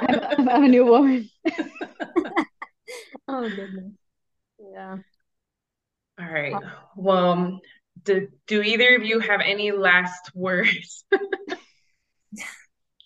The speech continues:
Speaker 1: We
Speaker 2: Um,
Speaker 1: kinda went all over the place today. Well, thank you, first of all, for having us and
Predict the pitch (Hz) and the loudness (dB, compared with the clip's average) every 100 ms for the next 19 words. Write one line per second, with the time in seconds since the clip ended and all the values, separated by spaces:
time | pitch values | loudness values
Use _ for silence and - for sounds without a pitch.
0 | _ _ _ _ _ _ _ _ _ _ | _ _ _ _ _ _ _ _ _ _
1 | _ _ _ _ _ 226 233 254 262 269 | _ _ _ _ _ -10 -6 -4 -4 -4
2 | 349 480 262 277 285 - - - _ 233 | -4 -2 -2 -2 -6 -10 -20 -20 _ -2
3 | 269 254 285 285 196 190 190 165 175 185 | 0 0 -2 -4 -4 -6 -4 -2 -4 -8
4 | _ _ - 185 151 175 226 214 202 135 | _ _ -16 -10 -6 -2 2 2 0 -2
5 | - - 226 359 - 151 175 - 180 - | -10 -6 -6 -6 -6 -4 -4 -4 -8 -8
6 | 180 - - 175 214 _ - 156 151 - | -16 -14 -12 -12 -14 _ -10 -8 -10 -16
7 | - 160 147 147 160 151 165 - - 151 | -16 -12 -12 -12 -14 -12 -12 -14 -14 -14
8 | 190 | -16